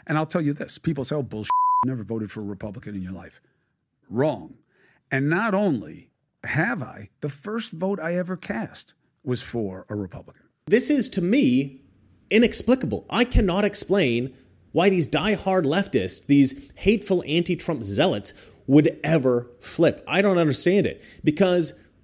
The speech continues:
Speaker 2: the anti-Trump, anti-conservative thing, it's always been entirely irrational. Supporting Biden, supporting Pelosi, buying into Adam Schiff's nonsense, these have always been the hallmarks of the uninformed, the gullible, the delusional, the irrational.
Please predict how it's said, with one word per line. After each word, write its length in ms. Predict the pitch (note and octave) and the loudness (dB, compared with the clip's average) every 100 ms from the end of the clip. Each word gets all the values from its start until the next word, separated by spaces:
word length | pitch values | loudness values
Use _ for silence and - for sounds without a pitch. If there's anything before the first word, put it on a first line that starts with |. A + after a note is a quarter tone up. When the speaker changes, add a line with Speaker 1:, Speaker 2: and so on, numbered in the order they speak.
| - | -10
Speaker 2:
the 220 | C#3 E3+ | 0 0
anti-Trump, 560 | E3+ A3+ A3+ G3+ F3+ D#3+ - | 2 2 2 0 -2 -2 -2
anti-conservative 680 | F3+ F#3+ C#3 - G#3+ E3+ - | 0 0 -4 -2 0 0 -2
thing, 200 | A#2 - | -4 -4
it's 160 | A#2+ | -8
always 400 | - E3+ B3 A3+ | -2 2 4 4
been 160 | D3 C#3+ | 0 0
entirely 800 | B2 B2 - G#3 A#3+ B2 A#2 - | 0 -4 -4 -2 2 2 0 0
irrational. 680 | C#3 B2 G3 A3 - F#2 - - - | 0 2 2 0 -2 -6 -8 -18 -14
Supporting 560 | - F3 - F#3+ B3+ E3 | -2 0 2 4 4 2
Biden, 320 | C#3+ F#3 C#3 | 2 2 0
supporting 380 | - A#2+ G3+ G3+ | -2 0 2 2
Pelosi, 540 | - C3 E3+ D3+ A#2 - - - | 0 2 2 2 0 -2 -20 -18
buying 320 | A#2+ C#3 F#3+ A3 | -6 -2 2 2
into 200 | F3 D#3+ | 2 -2
Adam 180 | D#3 D3+ | -4 -2
Schiff's 340 | E3+ D#3 - | -2 -4 -4
nonsense, 520 | A#2+ G#2+ E3+ F#3 A2 | -4 -2 -2 -2 -2
these 180 | - F3+ | 0 2
have 120 | E3+ - | 2 2
always 360 | D3 F3 G3 C#3+ | 6 8 8 6
been 200 | C3+ B2 | 2 2
the 60 | |
hallmarks 520 | - E3 G#3 A#2 A2 | 0 2 2 2 0
of 140 | - A#2+ | -4 -2
the 140 | C3+ - | -2 0
uninformed, 640 | C#3+ B2+ - G#3+ A#2+ F2+ | 0 0 2 2 2 0
the 60 | |
gullible, 440 | G#2 C#3+ G3+ D#3 G2 | 0 4 4 4 2
the 160 | G2 G2+ | 2 2
delusional, 640 | B2+ A#2+ D3+ A3+ C#3 F#2 | 4 6 8 6 2 -2
the 180 | A#2 C#3 | 0 2
irrational. 680 | C3+ B2 G#3+ A3+ B2+ D#2+ | 2 2 0 0 -2 -4